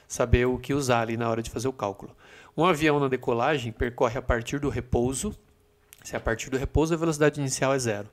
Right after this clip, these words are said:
sobre a pista novecentos metros, percorreu novecentos metros, com aceleração constante de cinquenta metros por segundo ao quadrado.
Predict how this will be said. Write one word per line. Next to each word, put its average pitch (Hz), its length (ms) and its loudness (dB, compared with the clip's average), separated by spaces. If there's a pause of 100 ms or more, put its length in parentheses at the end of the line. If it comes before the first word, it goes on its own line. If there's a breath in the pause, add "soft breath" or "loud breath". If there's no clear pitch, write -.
(400 loud breath)
sobre 131 320 4
a 127 60 2
pista 147 420 -4
novecentos 170 720 -2
metros, 120 920 -6
percorreu 135 360 0
novecentos 165 460 -6
metros, 117 580 -8 (440 loud breath)
com - 100 2
aceleração 147 560 4
constante 175 580 -2
de 151 140 -6
cinquenta 185 720 0
metros 135 420 -2
por 135 160 -6
segundo 131 300 -4
ao 123 60 -4
quadrado. 101 520 -6